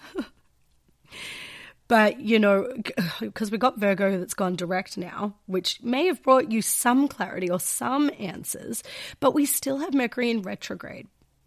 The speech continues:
So we still have that retrograde energy. So communication and ideas or expression of feelings and thoughts may still be a little bit murky or a little bit wonky. So just remember that and bear with these choppy energies.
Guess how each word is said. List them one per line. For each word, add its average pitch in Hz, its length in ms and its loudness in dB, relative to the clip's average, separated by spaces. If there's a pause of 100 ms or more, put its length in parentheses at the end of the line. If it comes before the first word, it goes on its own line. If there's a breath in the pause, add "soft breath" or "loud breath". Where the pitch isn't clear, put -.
(360 loud breath)
So - 180 2
we 233 140 2
still - 300 -4
have 277 160 -4
that 254 240 0
retrograde 196 580 -2
energy. 190 520 -2
So 185 200 -6
communication 208 1080 0
and 185 160 -6
ideas 196 600 0
or 185 80 0
expression 202 480 -2
of 185 80 -2
feelings 202 440 -2
and 175 120 -6
thoughts 196 300 -4
may 262 160 -2
still 285 220 -6
be 285 100 -2
a 262 60 -2
little 208 220 0
bit 190 200 -4
murky 180 640 -6
or 175 140 -10
a 180 60 -10 (320 loud breath)
little 262 160 2
bit 208 200 0
wonky. 180 520 -4
So 185 200 -2
just 226 240 -4
remember 185 420 -2
that 190 320 -6
and 175 260 -4 (920)
bear 202 180 0
with 190 140 -2
these 196 200 -2
choppy 190 380 -4
energies. 185 640 -6